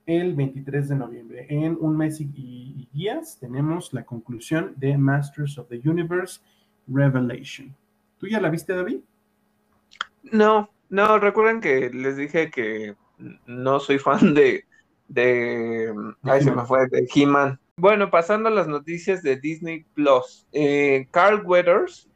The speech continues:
Speaker 2: quien hace a Griff Karga, anunció en Twitter que ya comenzó el rodaje de la tercera temporada de The Mandalorian.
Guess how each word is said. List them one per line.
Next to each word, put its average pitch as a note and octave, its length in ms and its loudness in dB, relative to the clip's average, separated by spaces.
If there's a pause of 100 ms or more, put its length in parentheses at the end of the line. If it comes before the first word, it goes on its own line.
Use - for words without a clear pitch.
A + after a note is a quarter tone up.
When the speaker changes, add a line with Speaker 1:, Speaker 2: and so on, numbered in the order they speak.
Speaker 2:
quien C3 220 -6
hace C#3+ 240 0
a C3 100 4
Griff C#3 320 -4
Karga, F#3 500 2 (320)
anunció A3 520 2
en G3 100 -2
Twitter G3+ 380 0
que E3 120 -2
ya D3+ 180 2
comenzó D3 400 -4
el C#3+ 60 -4
rodaje C#3 380 4
de D3 60 -2
la A#2+ 140 0
tercera C#3 420 0
temporada B2+ 560 4
de A#2+ 120 -2
The A2+ 40 -16
Mandalorian. A#2+ 640 -2